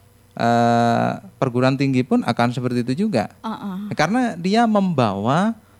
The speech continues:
Speaker 1: membawa bayangan-bayangan yang tadi itu
Speaker 2: Hmm.
Speaker 1: istilahnya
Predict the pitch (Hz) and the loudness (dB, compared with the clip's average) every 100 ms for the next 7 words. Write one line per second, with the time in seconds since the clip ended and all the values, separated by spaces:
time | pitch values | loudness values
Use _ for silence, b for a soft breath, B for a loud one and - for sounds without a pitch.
0 | b 151 165 147 135 170 196 143 143 135 | b -6 -2 0 2 2 0 2 2 2
1 | 143 160 151 127 117 107 113 170 202 196 | -2 -4 -2 0 0 -2 -4 -4 -6 -10
2 | - - - 185 196 202 214 226 233 180 | -20 -16 -10 -8 -6 -4 -4 -4 -6 -4
3 | 151 165 147 214 151 165 175 214 | -6 -6 -8 -4 -2 0 2 2